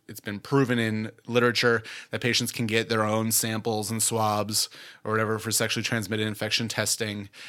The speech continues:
I, um, what I do think, though, so that's specifically speculum exam, something that I think everyone agrees does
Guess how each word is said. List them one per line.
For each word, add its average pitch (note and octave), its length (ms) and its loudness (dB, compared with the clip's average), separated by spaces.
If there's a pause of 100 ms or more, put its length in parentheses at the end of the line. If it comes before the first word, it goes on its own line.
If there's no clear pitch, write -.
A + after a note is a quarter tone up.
(160)
I, A2 600 4
um, G#2 540 -6 (260)
what B2+ 180 4
I B2 60 6
do F3 240 2
think, C#3 340 4
though, A2 340 2
so A2+ 160 2
that's F3 180 8
specifically B2 420 2
speculum B2+ 400 2
exam, G#2+ 360 -2 (380)
something D3 380 4
that B2 140 6
I A2+ 100 6
think B2 200 0
everyone C#3 360 4
agrees A2+ 500 0
does C#3+ 460 4